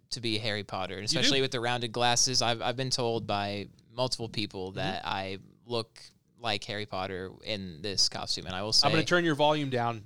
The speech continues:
Speaker 2: and I wanna hear your best, uh, Expecto Patronum.
Speaker 1: Or
Speaker 2: I'm just kidding.
Speaker 1: I was gonna say, is that, <laughs>
Speaker 2: I'm
Speaker 1: um,
Speaker 2: just kid-, I'm just kidding.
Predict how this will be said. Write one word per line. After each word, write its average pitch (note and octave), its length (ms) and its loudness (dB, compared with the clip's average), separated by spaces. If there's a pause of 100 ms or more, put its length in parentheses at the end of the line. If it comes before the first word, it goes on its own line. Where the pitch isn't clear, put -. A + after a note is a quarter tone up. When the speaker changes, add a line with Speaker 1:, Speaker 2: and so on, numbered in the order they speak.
Speaker 2:
and B2+ 120 0
I B2+ 40 4
wanna B2+ 260 2
hear B2+ 240 0
your A#2+ 180 -4
best, A#2+ 420 -2 (420)
uh, A2+ 420 0 (200)
Expecto C3 500 -4
Patronum. G#2+ 480 -8 (1160)
Speaker 1:
Or A2 140 -8
Speaker 2:
I'm C3+ 160 6
just B2 180 0
kidding. G2+ 220 -12
Speaker 1:
I G#2 80 -6
was G#2 100 -6
gonna G#2 80 -12
say, F#2+ 220 -8
is F#2+ 240 -12
that, G2 220 -8
<laughs> G#2 580 -6
Speaker 2:
I'm B2+ 200 2
Speaker 1:
um, - 40 2
Speaker 2:
just G#2 120 -6
kid-, A2+ 80 -4
I'm A2 80 -4
just - 120 -12
kidding. A2 160 -12